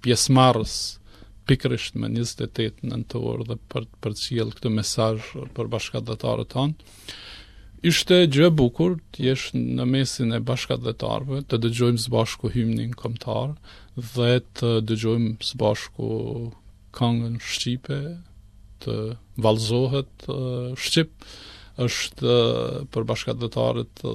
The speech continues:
dhe për ne, edhe për mua si ambasador, e, shumë e rëndësishme që, e, të ruhet kjo kulturë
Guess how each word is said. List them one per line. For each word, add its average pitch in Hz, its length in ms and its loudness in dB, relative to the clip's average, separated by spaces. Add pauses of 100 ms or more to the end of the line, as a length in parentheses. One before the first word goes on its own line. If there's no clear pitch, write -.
dhe 143 160 6
për 135 240 4
ne, 123 140 6 (420)
edhe 123 160 -2
për - 160 -2
mua 135 300 2
si 127 180 -4
ambasador, 120 720 -4
e, 127 140 -4 (480)
shumë 135 260 4
e 127 60 4
rëndësishme 123 560 -2
që, 120 140 2 (840)
e, 113 140 2 (1080)
të 117 160 10
ruhet 113 560 8 (640)
kjo 113 160 2
kulturë 127 720 4